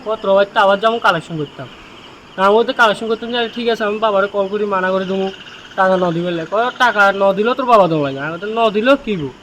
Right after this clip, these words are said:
কয়, "কি গো, কিন্তু বাবা ভালো করে জানে এই কথা।" আমি কইছি যখন, আমি টেবিলেতে যে এক হাজার টাকা রাখছি, এক হাজার টাকা দিয়ে লই চলে যেতাম লাগবে।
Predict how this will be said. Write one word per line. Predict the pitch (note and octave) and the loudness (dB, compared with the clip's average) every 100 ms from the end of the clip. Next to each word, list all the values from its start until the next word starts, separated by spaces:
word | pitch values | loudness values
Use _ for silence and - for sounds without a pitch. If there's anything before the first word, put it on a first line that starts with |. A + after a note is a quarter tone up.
| - - - - - | -20 -20 -20 -10 -4
কয়, | G#3+ G#3+ | -2 -2
"কি | A3+ | -2
গো, | B3 | -2
কিন্তু | B3 B3 | -4 -2
বাবা | A3+ F#3 | 0 0
ভালো | E3 F3+ F3 | 2 0 2
করে | E3+ | 0
জানে | F3 D#3 | -2 -2
এই | D3 | -4
কথা।" | D#3 G3 | -4 -6
আমি | A3+ | -2
কইছি | A3+ G#3 A3+ | -2 -2 -2
যখন, | B3+ B3 | -2 0
আমি | G#3+ A3+ | -2 -2
টেবিলেতে | G#3 G3+ G#3 A#3 | -2 -2 -2 -2
যে | |
এক | A3+ G3 | -2 -2
হাজার | G#3+ A#3+ | -4 -6
টাকা | B3 | -4
রাখছি, | A#3 G#3+ - | -4 -4 -6
এক | A#3 | -4
হাজার | F#3+ G3 | -2 -4
টাকা | A3 G#3 G3 | -4 -2 -2
দিয়ে | G#3+ | -2
লই | A3 G#3+ | -2 -2
চলে | F#3+ E3 | -4 -6
যেতাম | E3 F3 | -6 -6
লাগবে। | D3+ C3+ E3+ | -8 -8 -12